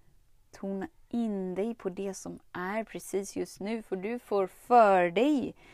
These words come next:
att det är någonting som är så mycket viktigare. Och det som är viktigare är att återuppehålla din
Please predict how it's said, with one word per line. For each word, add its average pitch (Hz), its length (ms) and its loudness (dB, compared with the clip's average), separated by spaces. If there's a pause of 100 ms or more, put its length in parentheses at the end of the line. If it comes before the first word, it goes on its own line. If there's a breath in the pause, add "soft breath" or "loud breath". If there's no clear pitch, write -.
(280 loud breath)
att 175 80 -6
det - 300 -6
är 277 180 4
någonting 226 580 -4
som 190 220 -8
är 165 80 -8
så 247 540 -2 (380 soft breath)
mycket 185 800 -6 (260 soft breath)
viktigare. 180 840 -4 (880)
Och - 60 -10
det 190 100 0
som 202 140 -6
är 190 100 -4
viktigare 196 840 0
är 233 240 4
att 214 160 -4 (120)
återuppehålla 196 1160 0
din 208 520 -4